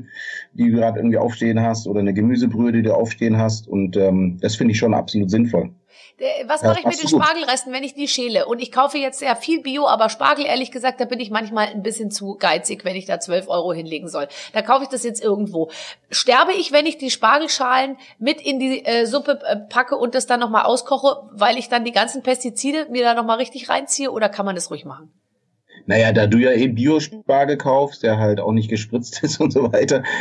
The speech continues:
Speaker 1: Nein, Quatsch. Also ich, ich glaube, Spargel ist tatsächlich so ein Produkt, wo man jetzt auch nicht so wirklich,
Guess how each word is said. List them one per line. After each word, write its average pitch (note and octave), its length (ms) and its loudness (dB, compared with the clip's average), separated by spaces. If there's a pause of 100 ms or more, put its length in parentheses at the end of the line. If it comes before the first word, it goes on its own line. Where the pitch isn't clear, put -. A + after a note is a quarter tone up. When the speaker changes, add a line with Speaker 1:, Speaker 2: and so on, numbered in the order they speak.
(100)
Speaker 1:
Nein, F#2+ 280 0
Quatsch. F2 360 -2
Also A#2+ 200 2 (320)
ich, C3 220 0
ich A#2+ 240 -2
glaube, E3+ 240 2
Spargel F#3 380 0
ist F#3 100 -6
tatsächlich E3 320 -2
so D#3+ 80 2
ein D#3 80 2
Produkt, F3 400 0
wo D3 80 2
man C#3+ 160 4
jetzt C3+ 160 0
auch C3 140 0
nicht E3 280 4
so F3 160 2
wirklich, F3 520 2